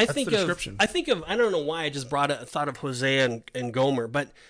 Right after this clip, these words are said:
Speaker 2: you know, you look at, there's certain elements of, there was prostitution out
Speaker 1: Yep.
Speaker 2: there, there was a lot of poverty, there's a lot of things that happen in culture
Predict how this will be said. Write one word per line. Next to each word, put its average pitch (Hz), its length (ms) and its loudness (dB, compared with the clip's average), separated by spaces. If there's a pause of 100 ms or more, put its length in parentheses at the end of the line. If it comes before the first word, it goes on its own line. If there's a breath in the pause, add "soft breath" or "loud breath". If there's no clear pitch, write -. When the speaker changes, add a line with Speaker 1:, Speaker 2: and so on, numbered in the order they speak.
(260 soft breath)
Speaker 2:
you 175 100 2
know, 185 60 2
you 185 160 0
look 208 240 -2
at, 185 160 0
there's 185 160 2
certain 185 600 2
elements 165 500 4
of, 139 440 2
there 170 100 0
was 170 140 -2
prostitution 214 920 2
out 185 220 2
Speaker 1:
Yep. 147 40 0
Speaker 2:
there, 190 240 4
there 151 120 0
was 113 120 -4
a 123 40 -2
lot 131 180 2
of - 80 -10
poverty, 196 480 2
there's 147 220 2
a 139 60 -2
lot 175 220 -4
of 247 100 2
things 175 240 2
that 147 120 0
happen 165 400 0
in 131 120 -2
culture 143 520 -2